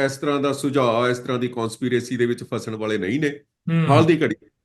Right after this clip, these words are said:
Speaker 1: ਤੇ ਅਸੀਂ ਅਰਦਾਸ ਵੀ ਕਰਦੇ ਹਾਂ ਰੱਬ ਅੱਗੇ
Speaker 2: ਹੂੰ।
Speaker 1: ਕਿ ਰੱਬ ਉਹਨਾਂ ਦੇ ਅੰਗ ਸੰਗ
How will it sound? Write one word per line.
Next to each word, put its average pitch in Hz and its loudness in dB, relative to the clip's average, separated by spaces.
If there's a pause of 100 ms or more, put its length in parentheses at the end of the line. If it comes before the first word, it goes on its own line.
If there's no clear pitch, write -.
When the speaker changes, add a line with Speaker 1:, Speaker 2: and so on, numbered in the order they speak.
Speaker 1:
ਤੇ 180 4
ਅਸੀਂ 190 0
ਅਰਦਾਸ 123 0
ਵੀ 170 0
ਕਰਦੇ 98 -2
ਹਾਂ 101 -4
ਰੱਬ 92 -4
ਅੱਗੇ 90 -10
Speaker 2:
ਹੂੰ। - -14 (480)
Speaker 1:
ਕਿ 147 0
ਰੱਬ 127 0
ਉਹਨਾਂ 143 2
ਦੇ 139 2
ਅੰਗ 117 -2
ਸੰਗ 123 -4